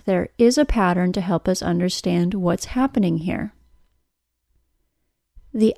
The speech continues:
I O U S suffix is a little extra difficult because it's the letter before the suffix that dictates how the suffix itself is pronounced.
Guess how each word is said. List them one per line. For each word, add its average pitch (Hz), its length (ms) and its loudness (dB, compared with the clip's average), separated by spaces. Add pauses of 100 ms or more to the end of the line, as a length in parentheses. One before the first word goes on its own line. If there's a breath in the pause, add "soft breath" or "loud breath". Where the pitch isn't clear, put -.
I 285 300 2
O 302 160 4
U 226 320 4
S 202 340 0
suffix 180 580 -2
is 190 180 -2
a 180 60 0
little 170 420 0
extra 285 420 2
difficult 165 600 -2 (400 soft breath)
because 247 320 4
it's 240 160 0
the 202 160 4
letter 202 480 2
before 269 680 0
the 254 140 2
suffix 170 680 -4 (140)
that - 240 -2
dictates 214 600 -2
how 170 320 0
the 170 160 -2
suffix 185 640 -2
itself 196 840 -2 (140)
is 190 160 -6
pronounced. - 800 -2